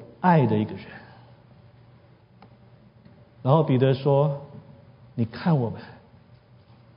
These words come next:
其实这句话不意味着只有简单看看而已，不是说只看看他们的外表是什么样的人。这句话更深层的意思是：看看那个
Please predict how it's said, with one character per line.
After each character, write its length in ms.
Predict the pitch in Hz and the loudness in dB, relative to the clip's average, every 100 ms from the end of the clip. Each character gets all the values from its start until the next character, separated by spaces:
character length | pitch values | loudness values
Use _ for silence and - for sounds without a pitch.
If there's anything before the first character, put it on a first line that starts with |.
| - _ - - - _ _ _ _ | -20 _ -20 -20 -20 _ _ _ _
其 120 | - | 4
实 60 | 185 | 6
这 120 | 214 | 6
句 160 | 185 196 | 6 6
话 200 | 190 170 | 6 6
不 160 | 160 | 4
意 180 | 175 190 | 4 6
味 180 | 165 165 | 6 6
着 120 | 143 | 4
只 160 | 139 139 | 2 4
有 100 | 147 | 2
简 240 | 143 127 | 4 2
单 180 | 120 139 | 4 2
看 180 | 139 147 | 4 2
看 220 | 127 135 | 4 4
而 160 | 113 117 | 4 4
已， 140 | 107 - - - - _ - - - - _ _ _ | 0 -4 -16 -20 -20 _ -20 -20 -20 -20 _ _ _
不 80 | 156 | 2
是 80 | 165 | 4
说 100 | 175 | 4
只 140 | 170 | 2
看 160 | 131 160 | 4 4
看 100 | 151 | 6
他 120 | 160 | 6
们 60 | |
的 80 | 147 | 6
外 280 | 135 160 143 | 6 6 4
表 300 | 127 120 101 98 - - - - _ - _ | 4 2 2 -2 -12 -18 -20 -20 _ -20 _
是 140 | - 147 | -6 -4
什 120 | 127 | 0
么 80 | 123 | 0
样 140 | 131 | 2
的 80 | 120 | 0
人。 160 | 110 - - - - _ _ _ _ _ _ _ _ _ _ | -2 -8 -16 -20 -20 _ _ _ _ _ _ _ _ _ _
这 120 | - | -2
句 120 | 175 175 | 2 2
话 220 | 180 156 | 2 2
更 200 | 180 156 | 2 0
深 260 | 156 160 165 | 2 2 2
层 160 | 151 | 2
的 60 | 135 | 2
意 100 | 131 | 0
思 140 | 131 | -2
是： 120 | 113 | -6
看 280 | 123 - 175 | -8 -4 -2
看 260 | 135 151 139 | 0 0 0
那 80 | 135 | 0
个 180 | 131 | 0